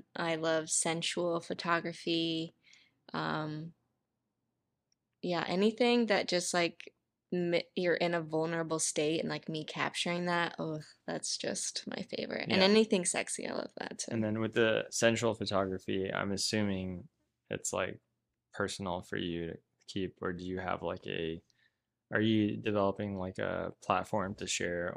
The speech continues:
Speaker 2: all your stuff on, like, all of your work, or how are you sharing it?
Speaker 1: Yeah, I haven't yet, but it's in the works.
Speaker 2: Okay,
Speaker 1: I need
Speaker 2: cool.
Speaker 1: to maybe create an Instagram or,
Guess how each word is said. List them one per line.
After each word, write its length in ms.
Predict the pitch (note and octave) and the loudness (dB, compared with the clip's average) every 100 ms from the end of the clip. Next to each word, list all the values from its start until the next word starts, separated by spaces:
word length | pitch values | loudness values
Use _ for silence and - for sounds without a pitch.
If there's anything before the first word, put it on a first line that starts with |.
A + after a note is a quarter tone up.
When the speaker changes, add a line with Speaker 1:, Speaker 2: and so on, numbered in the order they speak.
| - | -6
Speaker 2:
all 240 | G2 G2 | -4 -2
your 160 | G2+ G2 | -2 -2
stuff 340 | - G2 - | -2 -2 -2
on, 200 | - A2 | -2 -2
like, 160 | G#2 - | -4 -4
all 220 | - G#2 G2 | 0 0 0
of 80 | - | -4
your 100 | - | -2
work, 320 | A2+ A2+ - | 0 0 -2
or 120 | - - - _ _ _ _ - | -12 -12 -20 _ _ _ _ -6
how 60 | G#2 | -4
are 80 | G2 | -2
you 80 | G2 | -4
sharing 240 | - G3+ | -2 0
it? 40 | |
Speaker 1:
Yeah, 380 | G3 F#3 F3+ F3 F#3+ - | 2 2 0 -2 -8 -4
I 140 | G3 | -2
haven't 540 | F#3 F3 F3+ G3+ A3 | 0 2 2 2 0
yet, 580 | E3+ E3 D#3 E3+ - - - | -2 -2 -2 -2 -8 -14 -8
but 520 | F3+ E3 E3 - - - - | -6 -4 -2 -4 -6 -12 -10
it's 200 | F#3+ - | -8 -6
in 120 | F3+ | -6
the 100 | E3+ | -4
works. 560 | - - - - - A3 - | -4 -6 -6 -8 -8 -6 -8
Speaker 2:
Okay, 140 | - | -8
Speaker 1:
I 80 | G3+ | -6
need 180 | F3 E3+ | -4 -4
Speaker 2:
cool. 60 | - | -6
Speaker 1:
to 420 | - - - F#3 _ _ _ _ _ _ - | -6 -4 -4 -8 _ _ _ _ _ _ -8
maybe 220 | F3+ F3+ F3+ - | -4 -2 -4 -6
create 180 | F3 | -4
an 140 | E3 D#3+ | -4 -6
Instagram 680 | F3+ - A3+ G#3 G#3+ G#3+ G#3 - | -6 -6 -4 -2 -2 -2 -6 -6
or, 360 | G#3 F3 F#3+ | -4 -4 -4